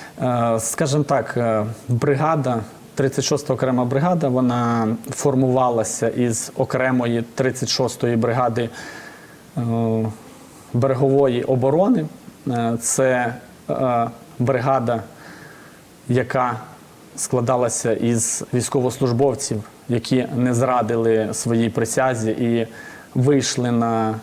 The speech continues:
материкову частину України. От оцей костяк і формувався. Е,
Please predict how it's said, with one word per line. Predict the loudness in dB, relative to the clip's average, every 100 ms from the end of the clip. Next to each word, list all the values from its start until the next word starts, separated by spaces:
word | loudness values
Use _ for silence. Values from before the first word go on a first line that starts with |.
| -10 -2
материкову | -2 0 0 2 2 2
частину | 0 -2 -2 0
України. | 0 0 2 4 4 2 -2 -8 -18 -18 -18 -14 -2
От | -2 -2 -14 -4
оцей | -4 -2 0 2 0 -4 -12 -6
костяк | -4 -4 -2 -2 -2 -6 -16 -20 -20 -6 0
і | 2 2 2
формувався. | 0 0 2 2 2 0 -4 -12 -16 -18 -18 -20 -20 -16 -4
Е, | 0 0 -2